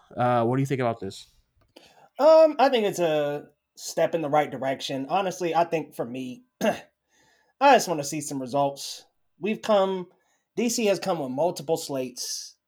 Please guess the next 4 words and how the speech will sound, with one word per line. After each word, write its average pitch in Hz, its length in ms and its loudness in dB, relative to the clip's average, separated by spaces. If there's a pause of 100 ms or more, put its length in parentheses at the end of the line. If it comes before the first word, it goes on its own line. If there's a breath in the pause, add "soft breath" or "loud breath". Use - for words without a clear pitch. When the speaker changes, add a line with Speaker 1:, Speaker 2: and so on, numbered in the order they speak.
(340)
Speaker 2:
announcing 165 600 0
movies, 135 500 -2
announcing 151 540 -2
dates. - 600 -12